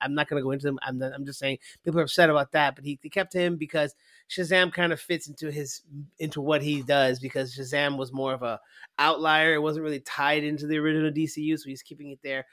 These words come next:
They are apparently, and this is not just him,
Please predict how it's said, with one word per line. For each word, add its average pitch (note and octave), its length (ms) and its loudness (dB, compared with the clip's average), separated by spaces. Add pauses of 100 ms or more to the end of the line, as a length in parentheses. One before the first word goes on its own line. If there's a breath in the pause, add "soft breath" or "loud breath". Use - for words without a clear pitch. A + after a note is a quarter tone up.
(440 soft breath)
They D#3+ 160 2
are A#3+ 180 8
apparently, A#3 520 4
and D#3+ 80 -2
this F#3 120 0
is A#3+ 100 -4
not G#3 180 0
just E3+ 200 -10
him, D3+ 340 -6